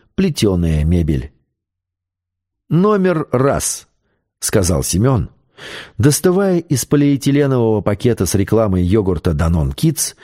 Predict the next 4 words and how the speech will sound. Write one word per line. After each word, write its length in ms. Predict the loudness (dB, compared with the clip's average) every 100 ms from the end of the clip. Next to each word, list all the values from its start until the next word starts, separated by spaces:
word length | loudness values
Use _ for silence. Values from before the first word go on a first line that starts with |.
| -20 _
бутылку 560 | -2 0 0 0 0 0
водки. 520 | 0 -2 -4 -4 -4 -12 _ _ _ _ _ _ -10
"Смирновка". 880 | -2 0 2 0 -2 -4 -8 -8 _ _ _ _ _ _ _ _ _ _ _
"Рекомендуешь?" 920 | 0 2 2 2 2 2 0 -4 -10